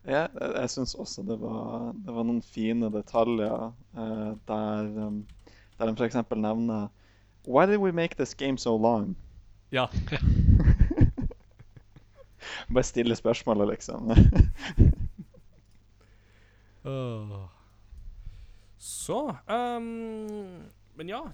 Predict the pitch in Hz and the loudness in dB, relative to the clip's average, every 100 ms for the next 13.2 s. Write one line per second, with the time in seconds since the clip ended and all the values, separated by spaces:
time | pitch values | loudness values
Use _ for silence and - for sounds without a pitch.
0 | - - 190 196 196 196 190 - 196 - | -16 -14 -12 -10 -8 -8 -10 -8 -8 -6
1 | 214 226 214 202 190 - 202 156 120 147 | -8 -6 -8 -8 -10 -10 -12 -8 -6 -4
2 | 170 156 160 160 160 147 156 143 151 151 | -6 -6 -6 -6 -8 -10 -12 -12 -12 -12
3 | 139 - 143 131 123 117 123 120 113 113 | -14 -8 -6 -4 -4 -6 -8 -8 -8 -10
4 | 113 - - 120 - 127 - - - 113 | -12 -14 -14 -14 -10 -10 -10 -18 -10 -6
5 | 101 95 90 - _ _ _ _ _ _ | -4 -6 -8 -14 _ _ _ _ _ _
6 | _ _ _ _ - 120 110 117 - - | _ _ _ _ -16 -14 -12 -12 -14 -10
7 | 170 - - - - 165 - - 113 120 | -8 -8 -10 -12 -12 -12 -12 -14 -10 -10
8 | 113 113 - 101 110 107 113 135 - - | -10 -14 -12 -12 -12 -12 -12 -14 -14 -20
9 | _ _ _ _ _ _ _ _ _ - | _ _ _ _ _ _ _ _ _ -20
10 | - _ - - - - _ _ _ _ | -20 _ -20 -20 -20 -20 _ _ _ _
11 | _ _ 131 131 135 135 135 139 135 127 | _ _ -4 -2 0 0 -2 -2 -4 -8
12 | - 139 143 160 139 131 - - - 156 | -8 -2 -2 -2 -4 -6 -8 -12 -6 -4
13 | 113 113 | -2 -2